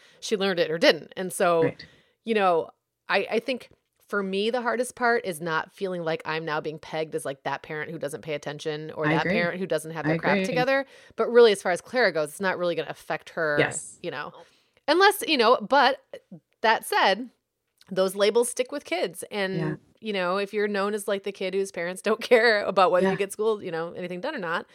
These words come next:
Speaker 2: Yeah.
Speaker 1: that can affect what teachers you get down the road. And that can affect the way those teachers interact with you and stuff. And so it's, it's delicate,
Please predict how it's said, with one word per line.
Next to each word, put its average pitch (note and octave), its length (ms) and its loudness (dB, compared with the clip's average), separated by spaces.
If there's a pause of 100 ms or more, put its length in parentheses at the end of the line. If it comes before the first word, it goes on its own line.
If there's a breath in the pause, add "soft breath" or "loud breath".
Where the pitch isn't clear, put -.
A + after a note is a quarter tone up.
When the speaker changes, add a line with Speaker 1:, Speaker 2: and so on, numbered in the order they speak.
Speaker 2:
Yeah. D#3 240 -6
Speaker 1:
that B3 120 0
can F#4+ 120 -4
affect D#3 240 -4
what D#3 100 -8
teachers E3 300 -10
you D#3+ 60 -6
get D#3 140 -8
down D3 140 -4
the D3+ 80 -8
road. B2 140 -4
And D3+ 100 -6
that G3+ 100 0
can D4+ 120 -6
affect G#3+ 300 -4
the F#3 60 -6
way D#3+ 120 0
those D#3 160 -2
teachers E3+ 320 -10
interact C#3 260 -10
with D#3+ 140 -14
you D#3 80 -8
and D#3 80 -12
stuff. A3 140 -4
And C4+ 100 -10
so F#4 80 0
it's, F#4 200 -6 (280 loud breath)
it's - 160 -8
delicate, A3 640 2